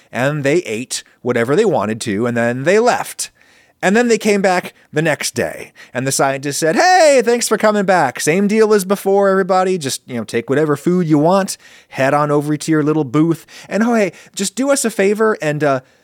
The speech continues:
don't look at your phone. Or don't look at a book, don't do anything else that's distracting you while you eat. Just, just eat however much you want, with no distractions at all, and, uh, you know, we'll see you next time."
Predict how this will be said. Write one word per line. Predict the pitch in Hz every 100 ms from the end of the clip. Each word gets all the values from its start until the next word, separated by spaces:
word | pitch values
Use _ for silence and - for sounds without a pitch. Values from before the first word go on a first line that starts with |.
| _ -
don't | 127 180 226
look | 180 196 196
at | 170
your | 147
phone. | 127 - 135 95 80 - 123 - _ _ _
Or | 185
don't | 202 190 247 254
look | 233
at | 202
a |
book, | 151 214 214 165
don't | 208
do | 202
anything | 208 196 151 156
else | 135 107 -
that's | 113
distracting | - 120 - 143 117 - 113
you | 104
while | 98 104
you | 98 110
eat. | 107 - -
Just, | 233 -
just | - 208 -
eat | 220
however | 190 190 196 220
much | 214 208
you | 285
want, | 226 165 180 - - -
with | 110
no | 120 170
distractions | 214 - 208 190 - 202
at | 190
all, | 147 143 135
and, | 131 120
uh, | 113 160
you | 233
know, | 147 _ _ -
we'll | 147
see | - 160
you | 139
next | 123 -
time." | - 78 64 _